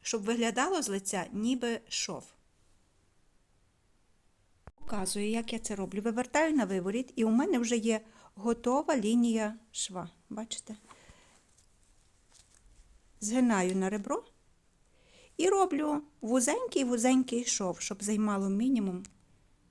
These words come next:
тканини. Так виглядає у нас рельєф з лиця. Ось бачите?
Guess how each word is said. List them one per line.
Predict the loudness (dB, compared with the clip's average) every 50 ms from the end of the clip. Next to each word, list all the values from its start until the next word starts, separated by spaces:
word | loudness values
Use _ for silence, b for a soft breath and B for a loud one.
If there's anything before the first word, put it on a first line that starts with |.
| _ -20
тканини. | -14 -8 -4 -4 -4 -4 -4 -6 -8 -10 -12 -14 -20 _ _ _ _ _ _ _ _ -20 -20 _ _ -20 _ _ _ -10 B B B B B -4 0
Так | 2 2 2 2 0
виглядає | -2 0 2 2 2 2 4 4 4 4 4 2
у | 0 0 0 0
нас | 0 0 0 0 -2 -2 -4 -4 -4
рельєф | -4 -2 -2 -2 -2 0 0 -2 -2 -4 -6
з | -6 -4 -2
лиця. | -2 -4 -4 -4 -6 -8 -8 -10 -14 _ _
Ось | -10 -10 -10 -4
бачите? | -2 -2 -2 -2 -4 -12 -16 -16 -16